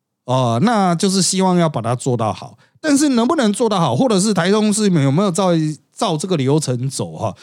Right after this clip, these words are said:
我不太清楚，我只也是看媒体报道，我们做媒体人也只能看到媒体报道，而且台中真的是很远啊哈，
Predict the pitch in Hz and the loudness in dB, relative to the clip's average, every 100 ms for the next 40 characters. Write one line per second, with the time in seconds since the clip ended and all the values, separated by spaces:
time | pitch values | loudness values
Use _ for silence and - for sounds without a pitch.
0 | - 190 170 208 233 180 196 175 131 196 | -6 -2 0 2 0 0 0 0 0 0
1 | 180 135 110 170 185 143 127 123 98 123 | 0 0 -2 -2 -2 0 -2 -4 -4 -4
2 | 90 82 90 123 170 135 139 113 101 110 | -4 -10 -10 -6 -4 -2 -4 -4 -6 -6
3 | 120 95 101 127 120 107 104 95 107 165 | -8 -8 -8 -6 -4 -4 -8 -6 -4 -2
4 | 143 - 117 147 170 160 165 156 131 156 | -4 -4 -6 -2 -2 -2 0 -2 -2 -4
5 | 113 151 160 85 71 65 92 113 | -2 -2 -2 -2 -10 -14 -8 -8